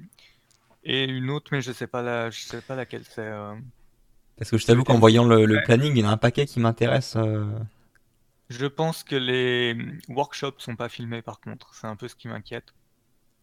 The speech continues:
Speaker 1: Euh, je pense que les, les workshops sont pas filmés, mais on verra.
Speaker 2: D'accord.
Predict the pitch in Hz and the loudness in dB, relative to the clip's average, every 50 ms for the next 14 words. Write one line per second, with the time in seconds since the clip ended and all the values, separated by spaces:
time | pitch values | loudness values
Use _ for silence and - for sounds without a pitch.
0 | _ _ _ _ _ _ _ _ _ _ - 208 170 127 131 127 - - _ - | _ _ _ _ _ _ _ _ _ _ -20 -20 -20 -20 -20 -20 -20 -20 _ -20
1 | 123 - - 120 113 131 135 127 - - 160 147 123 123 120 117 - - - - | -20 -18 -16 -16 -16 -16 -16 -16 -16 -16 -16 -14 -12 -12 -12 -12 -14 -18 -20 -18
2 | - 135 123 127 127 - - 117 110 107 104 107 107 107 107 113 104 107 - _ | -16 -14 -14 -14 -14 -14 -14 -12 -12 -10 -10 -12 -12 -10 -10 -8 -8 -8 -10 _
3 | _ - - - - - - - - - - 127 120 - - | _ -20 -20 -20 -20 -20 -20 -20 -14 -8 -6 -4 -4 -4 -6